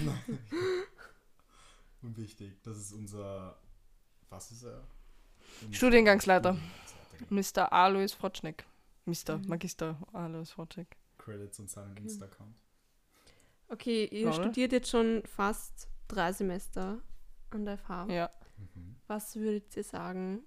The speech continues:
Speaker 3: waren eure persönlichen Highlights?
Speaker 2: Ähm,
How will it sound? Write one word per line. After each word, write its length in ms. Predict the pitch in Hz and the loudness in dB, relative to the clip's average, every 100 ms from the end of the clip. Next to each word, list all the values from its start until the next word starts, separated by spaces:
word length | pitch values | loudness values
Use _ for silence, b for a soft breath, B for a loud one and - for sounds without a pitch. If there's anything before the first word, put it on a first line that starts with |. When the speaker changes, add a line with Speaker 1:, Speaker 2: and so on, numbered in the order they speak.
| - | -4
Speaker 3:
waren 240 | 190 185 - | -2 -2 -4
eure 240 | 180 185 | -8 -8
persönlichen 720 | 185 202 - 185 185 196 202 | -10 -10 -8 -8 -8 -10 -10
Highlights? 680 | - 196 220 202 226 - - - - - - - - - - - _ _ _ _ _ 294 | -8 -6 -6 -8 -10 -12 -20 -20 -20 -20 -20 -20 -20 -20 -20 -20 _ _ _ _ _ -8
Speaker 2:
Ähm, 540 | 208 185 190 196 196 | -2 2 4 4 2